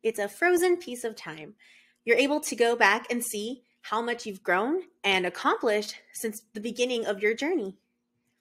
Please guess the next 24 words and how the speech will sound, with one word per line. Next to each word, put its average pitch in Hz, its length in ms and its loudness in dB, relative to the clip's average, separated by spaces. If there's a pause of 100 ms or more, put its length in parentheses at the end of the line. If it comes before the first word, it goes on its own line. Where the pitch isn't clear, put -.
(1080)
And 254 140 4
now 339 140 10
that 359 120 10
you 330 120 6
know 269 340 2
the 226 180 2
in 247 160 0
and 247 160 0
outs - 420 0
of 208 120 2
a 190 80 2
My 185 220 0
Mission 202 360 -2
statement, 240 520 -4 (500)
you 233 100 -2
can 220 160 2
go 262 240 8
write 262 300 6
your 339 120 6
own. 190 380 -4 (640)
In 247 140 6
a 247 60 4
separate 294 380 4
video, 254 280 6